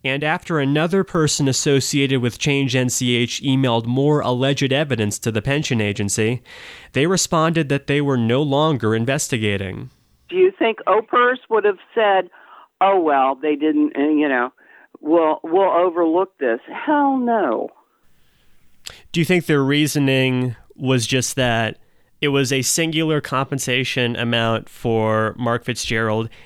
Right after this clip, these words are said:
Speaker 1: and it didn't necessarily matter if his wife was attached to it? That was his salary, and so he would just get a certain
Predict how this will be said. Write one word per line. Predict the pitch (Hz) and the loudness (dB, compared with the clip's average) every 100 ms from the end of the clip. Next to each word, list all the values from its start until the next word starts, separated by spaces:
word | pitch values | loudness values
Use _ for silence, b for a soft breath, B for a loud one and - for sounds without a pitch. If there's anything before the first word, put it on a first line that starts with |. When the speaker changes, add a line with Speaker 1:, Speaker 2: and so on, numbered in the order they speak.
| 117 | -6
Speaker 1:
and | |
it | 113 | -4
didn't | 123 139 | -4 -2
necessarily | 131 123 123 135 127 120 | -2 -2 -4 -2 0 0
matter | 110 110 113 117 110 | 0 0 0 0 -2
if | 117 113 | -2 -4
his | 117 | -6
wife | 95 120 110 | -2 -2 -2
was | 120 104 | -4 -8
attached | 98 120 120 - - | -6 -4 -4 -6 -8
to | 107 | -4
it? | 104 104 B B B | -4 -6 B B B
That | 110 123 131 | -2 0 0
was | 127 - | -4 -4
his | 123 - | -4 -2
salary, | 147 143 139 127 110 107 107 - b b | -2 0 0 0 0 -2 -4 -10 b b
and | 113 | -8
so | - 117 107 107 104 107 - | -4 -2 0 0 0 -4 -6
he | 120 - - 120 | -12 -12 -6 -2
would | 117 113 | -2 -2
just | 113 | -6
get | - 113 | -4 -4
a | |
certain | 110 - 113 110 120 123 | -2 -2 -4 -4 -4 -4